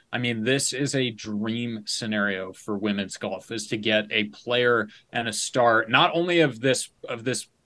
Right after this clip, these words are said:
talent makeup, but also of this personal makeup, who can handle all of these things so unflappably. I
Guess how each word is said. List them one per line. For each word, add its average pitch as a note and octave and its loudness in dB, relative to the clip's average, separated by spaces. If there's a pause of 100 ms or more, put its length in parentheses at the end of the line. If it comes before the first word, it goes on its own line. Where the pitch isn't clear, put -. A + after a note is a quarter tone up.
(100)
talent D3 0
makeup, G#2+ 0
but A#2+ -2
also A#2+ -2
of A2 -6
this G#2+ -2
personal D3+ -2
makeup, A2+ 0 (280)
who C#3+ 2
can D3 0
handle D3+ 2
all B2+ 6
of G#2+ 0
these A2 -2
things A2 -4
so A#2+ 2
unflappably. G#2 -4 (380)
I G#2+ -10